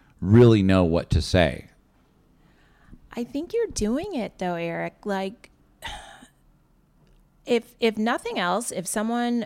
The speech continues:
Speaker 2: one of your listeners, stops the next time they're at a golf course and looks around and sees that it's all white people and s-, thinks, and there's a, a, a question of like,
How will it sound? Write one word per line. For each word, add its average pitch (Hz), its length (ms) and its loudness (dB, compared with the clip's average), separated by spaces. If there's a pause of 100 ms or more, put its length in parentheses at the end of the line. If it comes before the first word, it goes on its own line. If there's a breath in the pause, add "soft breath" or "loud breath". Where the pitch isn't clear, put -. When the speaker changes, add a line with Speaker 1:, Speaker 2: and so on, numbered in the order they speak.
Speaker 2:
one 190 200 -4
of 190 100 -4
your 170 200 -4
listeners, 170 760 -8 (280 loud breath)
stops - 640 -2
the 175 120 -8
next 165 220 -8
time 170 180 -8
they're 160 140 -6
at 156 120 -4
a 151 40 -8
golf 151 280 -8
course 185 260 -6
and 165 120 -12
looks 156 200 -10
around 151 280 -8
and 156 120 -14
sees 165 240 -12
that 156 160 -10
it's 151 100 -16
all 151 240 -10
white 151 340 -10
people 185 300 -10
and 170 160 -8
s-, - 120 -12 (220)
thinks, 170 400 -8
and 165 160 -8
there's 160 200 -4
a, 147 520 -8
a, 156 60 -12
a 170 40 -10
question 175 420 -6
of 170 120 -10
like, 160 280 -6